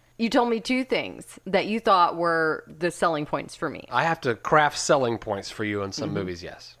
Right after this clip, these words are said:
Speaker 1: It's about farming.
Speaker 2: Mm-hmm.
Speaker 1: Okay, check.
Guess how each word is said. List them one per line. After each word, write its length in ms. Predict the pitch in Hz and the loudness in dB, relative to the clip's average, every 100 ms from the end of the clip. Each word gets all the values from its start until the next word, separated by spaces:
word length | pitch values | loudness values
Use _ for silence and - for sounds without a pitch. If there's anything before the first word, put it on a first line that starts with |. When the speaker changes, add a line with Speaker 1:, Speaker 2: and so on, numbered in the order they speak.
| _ - | _ -10
Speaker 1:
It's 160 | 180 | -6
about 240 | 175 147 - | 0 0 2
farming. 480 | 180 202 254 339 349 | 2 2 0 -2 -6
Speaker 2:
Mm-hmm. 220 | 107 95 156 - 156 | -10 -8 -8 -8 -8
Speaker 1:
Okay, 140 | 151 | -8
check. 420 | 151 226 262 - | 2 4 4 0